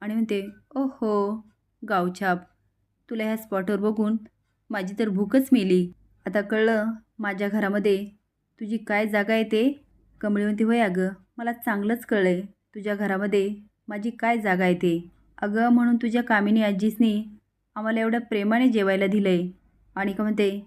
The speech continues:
"एक कमळी टंबळी माझ्याच घरात येऊन मला हुशारकी दाखवू नकोस, कळलं? आणि तू पूजेला मदत केलीस ना म्हणून तुला हे फ्री लंच मिळतंय, आणि एवढी भीक तुमच्यासाठी खूप आहे. ए गावछाप,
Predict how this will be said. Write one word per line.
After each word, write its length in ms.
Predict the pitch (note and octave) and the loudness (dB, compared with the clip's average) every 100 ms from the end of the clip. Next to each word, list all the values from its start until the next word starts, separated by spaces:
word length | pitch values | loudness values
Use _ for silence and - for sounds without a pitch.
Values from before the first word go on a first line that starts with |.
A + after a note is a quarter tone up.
| _ _ - | _ _ -10
"एक 240 | A#3 - | -10 -4
कमळी 240 | A3 G#3 A3 | 0 2 2
टंबळी 520 | G#3+ G#3 G#3 G3+ G#3 - _ _ _ - | 2 2 2 0 -4 -12 _ _ _ -8
माझ्याच 400 | A3 G3 G#3+ G#3 | -6 -4 -4 -2
घरात 320 | G#3+ G3+ G3 | 0 0 2
येऊन 200 | A3 G#3 G#3 - _ _ | 0 0 -2 -10 _ _
मला 220 | G#3 G#3+ G#3+ | -6 -2 0
हुशारकी 460 | G3+ A3 A3 A3+ | 0 -2 -2 0
दाखवू 280 | G3+ F#3+ A#3+ | 0 2 4
नकोस, 340 | B3+ B3+ G3+ G#3 - _ | 4 4 0 -2 -10 _
कळलं? 340 | G3+ G#3 A#3 D#4+ F4 - - - _ - | -4 0 0 0 -4 -18 -20 -20 _ -6
आणि 120 | G#3+ A3 | -4 -4
तू 60 | A3+ | -4
पूजेला 340 | A3 G#3+ A3 | -2 0 2
मदत 320 | G#3+ G3 G3+ - | 2 0 -2 0
केलीस 240 | A3+ B3+ | 2 2
ना 180 | A3+ G#3 | 2 0
म्हणून 320 | G#3+ G#3 G#3 G#3 | 0 0 2 2
तुला 240 | A3 G3+ G#3 - _ _ A#3 | 2 2 0 -8 _ _ -10
हे 80 | |
फ्री 360 | G#3+ - A#3 A#3+ | -10 -2 0 2
लंच 240 | G#3 G3 | 0 -2
मिळतंय, 440 | G3 F#3+ F#3 F3+ F3+ F3+ _ - - _ _ _ | -2 -2 2 2 0 -6 _ -20 -20 _ _ _
आणि 140 | G#3+ G#3+ | -2 0
एवढी 220 | G3+ A3 | 2 2
भीक 240 | A3+ A3 | 2 0
तुमच्यासाठी 640 | F#3+ F#3 G3+ A3+ G#3+ G#3+ A3 - | -2 -2 -2 -2 -4 -4 -6 -8
खूप 260 | - A#3+ A3+ | -4 -2 2
आहे. 180 | E3+ E3 - _ _ _ - - | 2 0 -8 _ _ _ -20 -6
ए 100 | G#3 | -4
गावछाप, 500 | G3+ F#3+ F#3 G#3 | 0 0 0 0